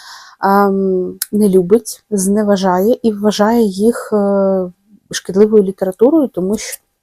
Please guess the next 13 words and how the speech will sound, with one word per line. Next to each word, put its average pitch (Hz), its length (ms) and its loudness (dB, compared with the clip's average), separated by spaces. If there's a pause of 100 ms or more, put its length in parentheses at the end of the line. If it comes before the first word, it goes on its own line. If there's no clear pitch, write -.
(240)
вважається, 202 640 -2
що 196 320 -4 (720)
в 196 400 0
книгах 196 680 -4 (460)
про 202 140 2
булінг 175 460 -2 (160)
і 185 500 -2
от 180 160 -4 (220)
про 185 140 -2
якесь 185 460 -2
жорстоке 185 840 -4 (480)
насильницьке 175 760 -4
відношення 240 760 -4